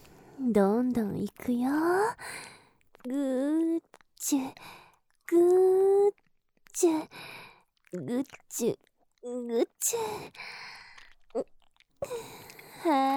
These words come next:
ーい。チンポ全部入りました。<laughs> チンポ、気持ちいい？おっ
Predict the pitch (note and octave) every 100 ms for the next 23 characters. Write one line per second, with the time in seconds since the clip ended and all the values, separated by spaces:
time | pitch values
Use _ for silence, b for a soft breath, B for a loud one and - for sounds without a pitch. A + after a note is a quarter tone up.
0 | D4 E4 F4+ G#4 A#4 B4+ B A4 G#4 B
1 | B B B B _ - - C4 C4 -
2 | G#3 G3 - A3+ A3+ C#4+ C#4+ B3 C4 C4
3 | A#3+ C#4+ E4+ F#4 G#4+ - - - B4+ B4
4 | A#4+ A#4 B B B B B A4 G#4+ B
5 | B B B B B _ _ _ F4+ B
6 | B B B B B B _ _ _ _
7 | _ - - F#4 - - A#4 - - _
8 | B A#5 A5+ A4 B B B B B B
9 | _ - - C#4 C4 A#3 - A#3+ B3 A#3+
10 | - B B B B _ - A#3+ B3+ C#4
11 | - D4 C#4+ D#4+ E4 C4+ G#3+ A#3 D#4+ G#4
12 | B4 B B B B B B B B _
13 | B B B B B B B B B B
14 | B B B B _ A#3+